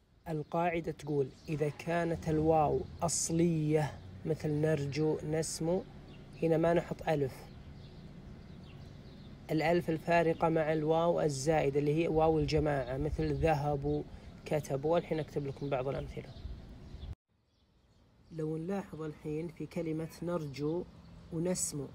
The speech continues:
الواو فيها أصلية، ما أقدر أضيف الألف الفارقة، لأن قلنا لكم الألف الفارقة تجي مع واو الجماعة، مثل كلمة كتبوا، ذهبوا، هنا أضيف الألف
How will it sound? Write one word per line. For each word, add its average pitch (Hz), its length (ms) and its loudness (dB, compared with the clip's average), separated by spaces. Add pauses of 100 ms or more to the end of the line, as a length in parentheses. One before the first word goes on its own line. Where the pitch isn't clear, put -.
الواو 165 340 0
فيها 165 400 0
أصلية، 165 440 -4
ما 196 240 2
أقدر 175 520 -2
أضيف 185 300 4 (540)
الألف 165 400 -2
الفارقة، 139 600 -6 (680)
لأن 165 180 0
قلنا 175 320 2
لكم 151 240 -4
الألف 185 420 0
الفارقة 180 580 0
تجي 170 400 0
مع 180 300 0
واو 175 480 2
الجماعة، 160 880 -2 (1040)
مثل 160 240 -4
كلمة 165 340 0 (100)
كتبوا، 160 760 0 (420)
ذهبوا، 160 800 0
هنا 185 480 0
أضيف 175 280 -2
الألف 165 340 -4